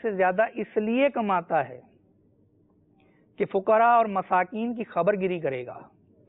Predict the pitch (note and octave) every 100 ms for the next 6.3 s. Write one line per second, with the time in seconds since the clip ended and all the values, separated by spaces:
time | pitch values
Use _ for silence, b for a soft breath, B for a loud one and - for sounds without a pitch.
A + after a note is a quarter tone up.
0 | b b b b G#3+ G3+ - A3 A#3+ -
1 | G#3 G#3 A#3+ A3 - A3 G#3+ G#3 A3 A3
2 | A#3 G#3+ G3 A#3+ A3+ G3+ F#3 F3 F3+ F#3+
3 | - b b - F3 F3 E3 E3+ - -
4 | - - F#3 D3 - - _ _ _ b
5 | b b F3+ F3+ A3 A#3 E4 - G3 F3
6 | F3 F#3 -